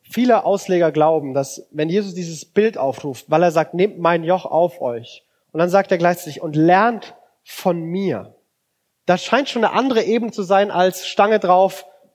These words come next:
höher, sondern "Lernt von mir. Ich will euch zeigen, wie Dinge funktionieren." Und was man damals gemacht hat, ist, man hat einen, einen starken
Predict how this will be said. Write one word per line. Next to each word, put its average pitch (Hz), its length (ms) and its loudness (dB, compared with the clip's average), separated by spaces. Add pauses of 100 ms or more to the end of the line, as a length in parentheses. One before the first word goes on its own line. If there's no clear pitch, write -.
(280)
höher, 170 500 0 (560)
sondern 185 420 0 (280)
"Lernt 220 420 4
von 131 320 -6
mir. 113 320 -12 (400)
Ich - 180 -4
will 240 100 2
euch 208 240 2
zeigen, 220 680 0 (240)
wie 196 120 -2
Dinge 196 380 2
funktionieren." 190 840 -4
Und - 140 -20 (360)
was 214 200 0
man 233 120 2
damals 226 320 2
gemacht 226 300 -2
hat, 175 80 -2
ist, 175 120 -4
man 175 140 0
hat 180 160 0
einen, 226 380 0 (480)
einen 196 480 0
starken 220 800 0